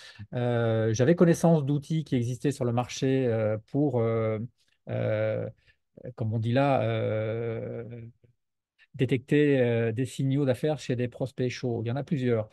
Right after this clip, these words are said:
Euh, j'en ai testé, je les ai testés, les, les trois. Euh, et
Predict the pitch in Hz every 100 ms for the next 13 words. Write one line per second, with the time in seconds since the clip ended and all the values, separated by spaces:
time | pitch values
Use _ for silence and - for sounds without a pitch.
0 | - - _ - 123 117 117 117 127 156
1 | 165 123 - 117 160 170 165 - 131 160
2 | 123 110 110 117 - 131 175 - - _
3 | - 120 117 113 110 110 107 107 104 -
4 | 123 120 117 117 -